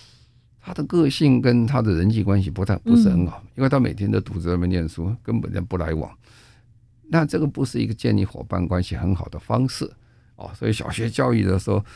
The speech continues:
Speaker 1: 就多做一点有关所谓的这个小型项目，一种 project 一个方式来做。那中学的时候，那就我们的中学生哦，啊，中学生其实他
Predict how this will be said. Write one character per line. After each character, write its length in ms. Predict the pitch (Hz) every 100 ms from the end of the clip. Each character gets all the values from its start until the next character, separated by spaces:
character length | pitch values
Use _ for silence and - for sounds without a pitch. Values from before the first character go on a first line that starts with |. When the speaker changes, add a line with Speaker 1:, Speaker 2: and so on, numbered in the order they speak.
| - - _
Speaker 1:
就 120 | 107
多 240 | 101 123 120
做 240 | 120 107
一 60 | 87
点 200 | 73 69 -
有 160 | 76
关 280 | 67 92 92 101 - -
所 220 | - 62
谓 240 | 78 113 95
的 160 | 78
这 140 | 80 82
个 120 | - 104 - _ _ _ _ _
小 280 | - -
型 320 | - 90 98 110
项 280 | 151 135
目， 160 | 107 87
一 60 | 104
种 220 | 80 87
project 580 | - 143 175 - - -
一 40 |
个 60 | 104
方 180 | 95 92
式 100 | 71
来 140 | 53
做。 180 | - - - _ _ _ _ _
那 100 | -
中 260 | 214 - 269
学 220 | 214 160
的 140 | 165
时 100 | 160
候， 160 | 175 135 - _ _ -
那 160 | 127
就 280 | 110 120 110 -
我 80 | -
们 100 | 92
的 120 | 113
中 220 | 117 123 120
学 200 | 82 85
生 200 | 90 92
哦， 140 | 80 76 -
啊， 120 | - 98
中 200 | 117 113
学 140 | 90
生 180 | 101 101
其 160 | 92
实 140 | 87 -
他 280 | 92 95